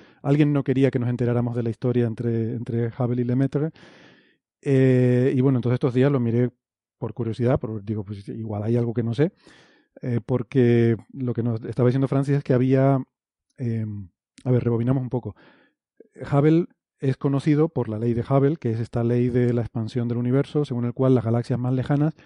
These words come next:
se alejan más rápido de nosotros. Y sacamos el tema a colación de que la I A U quiere renombrar la ley de Hubble, com-, o bueno, quiere, ha propuesto, hay una votación para ver si se le cambia el nombre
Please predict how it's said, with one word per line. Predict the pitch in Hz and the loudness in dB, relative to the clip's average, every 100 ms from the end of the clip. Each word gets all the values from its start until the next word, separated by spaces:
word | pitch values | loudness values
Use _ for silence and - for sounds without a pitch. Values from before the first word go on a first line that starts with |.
| _ | _
se | _ 120 | _ -6
alejan | 117 127 | -2 -2
más | 127 | -2
rápido | 123 120 117 | -2 -2 -2
de | |
nosotros. | 110 165 165 123 - _ - _ | -6 -6 -4 -6 -8 _ -20 _
Y | - | -8
sacamos | 127 120 135 | -2 0 0
el | 143 | 0
tema | 139 143 156 - _ _ - | 0 0 0 -4 _ _ -8
a | 120 | -2
colación | 123 113 135 | 0 0 0
de | 143 | 0
que | 123 | 0
la | 117 | 0
I | 120 131 | 2 2
A | 135 | 2
U | 147 147 | 0 -2
quiere | 123 127 | 0 2
renombrar | 127 127 123 127 | 0 -2 0 0
la | 120 | 0
ley | 117 | 0
de | 120 | -2
Hubble, | 127 127 135 | 0 0 0
com-, | 151 127 127 | -2 -8 -10
o | 110 | -8
bueno, | 117 95 _ - | -8 -8 _ -8
quiere, | 117 98 _ - | -6 -6 _ -4
ha | 131 | -4
propuesto, | 139 127 147 147 139 170 | -2 -2 -2 -2 -8 -10
hay | - 117 | -8 -6
una | 123 | -2
votación | 123 127 131 139 143 170 _ _ _ - | -2 -2 -2 0 -2 -4 _ _ _ -8
para | 113 113 | -2 0
ver | 120 | 0
si | 135 | 0
se | 131 | -2
le | 117 | -2
cambia | 117 117 123 | -2 0 0
el | 123 | 0
nombre | 131 131 143 | -2 -2 -4